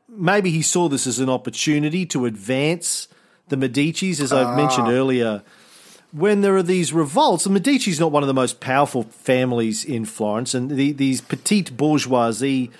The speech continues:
Speaker 1: see an opportunity. It's, it reminds me, like, if you think back to the French Revolution or the American Revolution, right?
Speaker 2: Mm-hmm.
Speaker 1: Classic examples.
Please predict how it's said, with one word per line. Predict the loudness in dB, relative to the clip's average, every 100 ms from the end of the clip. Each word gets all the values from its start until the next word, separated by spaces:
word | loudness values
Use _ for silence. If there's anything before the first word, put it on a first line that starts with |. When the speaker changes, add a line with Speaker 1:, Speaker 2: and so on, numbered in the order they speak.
| -20 -20 -10
Speaker 1:
see | -2 2 4
an | 4
opportunity. | 2 -2 -6 -2 0 2 0 -2 -4 -16 -20 -4
It's, | -2 0
it | 0
reminds | 2 2 2 2 2
me, | 2
like, | 2 0
if | -4
you | -4
think | -4 -6 0
back | 2 2 -2
to | 0 2 0 -2
the | -6 -4
French | 2 2 2 2
Revolution | 2 2 2 2 2 0 -2 0 -2
or | -2 0 0 0
the | 0
American | 2 4 4 4 0 2
Revolution, | 0 0 -4 -4 -8 -8
right? | -4 0
Speaker 2:
Mm-hmm. | 0 -2 -6 _ _ _ _ _ _ -20 -20 _
Speaker 1:
Classic | 0 2 2 -2
examples. | -4 -4 -6 -6 -14 -20